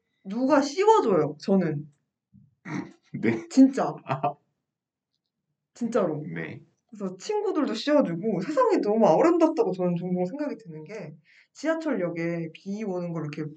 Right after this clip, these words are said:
Speaker 1: 최대한 불쌍하게 보면서 서 있으면 꼭 누가 씌워주세요, 감사하게.
Speaker 2: 네.
Speaker 1: 남들은 이렇게까지 비를 안 씌워준단 말이야? <laughs>
Speaker 2: 그럼요.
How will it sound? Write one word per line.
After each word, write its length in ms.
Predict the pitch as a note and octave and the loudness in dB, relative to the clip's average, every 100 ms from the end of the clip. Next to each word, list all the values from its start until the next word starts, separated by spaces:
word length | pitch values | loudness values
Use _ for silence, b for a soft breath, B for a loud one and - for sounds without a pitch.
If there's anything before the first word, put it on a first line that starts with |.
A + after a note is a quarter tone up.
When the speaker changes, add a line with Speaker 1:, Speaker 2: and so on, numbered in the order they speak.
| b b | b b
Speaker 1:
최대한 280 | _ F4+ E4 | _ -8 -6
불쌍하게 580 | - F#3+ G3+ F#3+ D#3+ D3 | -6 -6 -6 -6 -6 -8
보면서 800 | D3 D3+ D3 D3 D3 D#3 D#3+ D#3 _ _ _ _ | -10 -8 -8 -8 -8 -8 -10 -12 _ _ _ _
서 180 | D#4+ | -16
있으면 760 | E4 - G3 E3+ F3+ E3+ D3 C#3+ _ _ _ - | -14 -14 -12 -10 -8 -8 -10 -14 _ _ _ -10
꼭 180 | E4+ G#3+ | -8 -6
누가 160 | F#3+ | -6
씌워주세요, 680 | - F4+ G#4 A3+ F#3+ D#3+ D#3+ | -6 -2 -2 -2 -4 -4 -4
감사하게. 760 | E3 E3 E3 D#3 D3+ D#3+ E3+ D3+ - _ _ _ _ _ _ _ _ _ _ _ _ _ _ _ | -6 -6 -4 -6 -6 -6 -4 -6 -10 _ _ _ _ _ _ _ _ _ _ _ _ _ _ _
Speaker 2:
네. 300 | - E2 D2+ - _ _ _ _ _ _ _ | -20 -20 -20 -20 _ _ _ _ _ _ _
Speaker 1:
남들은 460 | G3+ G#3 A3+ A3 | -8 -4 -2 -2
이렇게까지 540 | F#3 F#3 A3 G3 F#3 F3 | -2 -4 -6 -6 -6 -6
비를 380 | - F3+ F3+ D#3 | -6 -2 -2 0
안 140 | E3 | -2
씌워준단 480 | E3+ A3 E3+ D3+ D#3+ | -2 -2 -2 -4 -6
말이야? 260 | D3+ E3+ | -6 -4
<laughs> 1300 | C4 - - _ _ _ - _ _ _ _ _ _ | -4 -6 -12 _ _ _ -20 _ _ _ _ _ _
Speaker 2:
그럼요. 500 | - G#2+ G#2 F2 F#2+ | -18 -14 -12 -12 -14